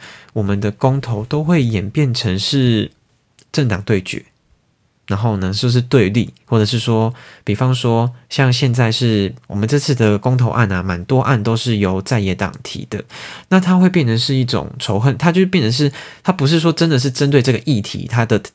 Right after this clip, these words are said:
它针对它的立场，它联署出来讨论，就变成它是一种仇恨动员，就是说，反正不管怎么样，因为我，我，因为是，因为他们现在是在野党，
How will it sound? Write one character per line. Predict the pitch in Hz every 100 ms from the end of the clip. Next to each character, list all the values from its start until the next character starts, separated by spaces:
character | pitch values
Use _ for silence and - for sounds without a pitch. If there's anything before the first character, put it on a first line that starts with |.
| _ -
它 | 165
针 | 160 160
对 | 151
它 | 147
的 |
立 | 127 151
场， | 104 117
它 | - 117
联 | 107 110
署 | - 110
出 | -
来 | 110
讨 | 95 110
论， | - 107 - - - -
就 | -
变 | 190 196
成 | 120
它 | 147
是 | 151
一 | 143
种 | 113 62
仇 | - 104
恨 | 127 110
动 | 127 101
员， | 65 -
就 | 123
是 | 117
说， | 113 113 123 _ _ - -
反 | 107
正 | 135 139
不 | 165
管 | 131 104
怎 | 98
么 |
样， | 110 107 123 - _ _ _ -
因 | 143
为 | 143
我， | 95 101 117
我， | - -
因 | 135
为 | 139
是， | 127 139 127 123 -
因 | -
为 | 147
他 | 147
们 | 127
现 | 127
在 |
是 | 123
在 | 123 117
野 | 95 92
党， | 101